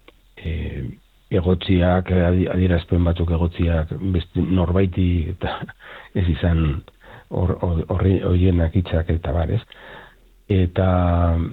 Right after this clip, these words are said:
hori nolabaiteko, mm, e, hau da ikerketa kazetaritza edo, bueno, filtrazio bat,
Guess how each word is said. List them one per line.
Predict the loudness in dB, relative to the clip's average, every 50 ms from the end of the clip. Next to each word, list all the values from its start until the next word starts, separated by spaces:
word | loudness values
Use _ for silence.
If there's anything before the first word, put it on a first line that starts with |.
| -10 -16 -16 -16 -14 -8
hori | -2 0 2 4 4 6 6 6 6 6 4
nolabaiteko, | 2 2 2 2 2 2 0 0 2 4 4 6 6 4 2 0 _
mm, | -10 -4 -2 0 0 0 -2 -4 -6 -10 -6 -4
e, | -2 0 0 0 0 -2 -2 -4 -4 -4
hau | -2 0 2 2 4
da | 4 4 2 2 2 -2 -4 -8 -16 -20 _ _ _ _ -20 _ -20 _ _ _ _ _ _ _ _ _
ikerketa | -2 -2 -2 0 0 -2 -2 -2 -2 -2 -2 0 2 0 2 2 2 2 2 0 0 0
kazetaritza | -2 -4 -4 -2 -2 0 2 2 2 2 2 0 0 2
edo, | 2 2
bueno, | 2 2 2 2 0
filtrazio | 0 -2 -2 -2 0 0 0 0 -2 0 0 2 4 4 4 4 4
bat, | 4 4 4 2 0 -2